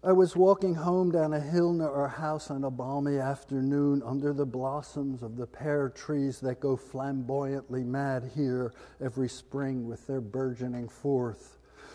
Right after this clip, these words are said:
when a young man turned in from a corner singing. No, it was more of a cadence shouting, most of which I couldn't catch, I thought, because the young man was black, speaking black.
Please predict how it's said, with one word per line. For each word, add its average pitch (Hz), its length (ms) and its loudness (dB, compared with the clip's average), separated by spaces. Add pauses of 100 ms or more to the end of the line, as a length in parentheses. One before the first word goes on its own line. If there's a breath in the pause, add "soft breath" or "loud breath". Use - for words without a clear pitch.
(180 loud breath)
when 156 160 2
a 156 40 4
young 165 380 2
man 156 300 0
turned 160 420 -2
in 151 160 0
from 143 240 2
a 131 60 0
corner 147 540 -2
singing. 135 680 -2 (280 loud breath)
No, 147 320 6
it 147 120 2
was 151 240 0
more 156 240 4
of 139 100 0
a 143 80 0
cadence 143 640 -2
shouting, 127 760 -4
most 143 400 0
of 131 140 2
which 139 220 0
I 131 100 0
couldn't 135 400 -6
catch, 143 640 -6
I 117 80 -8
thought, 147 420 0
because 131 320 -4
the 135 120 -2
young 135 380 0
man 131 280 -2
was 123 180 -4
black, 123 600 -8
speaking 135 560 -4
black. 131 600 -2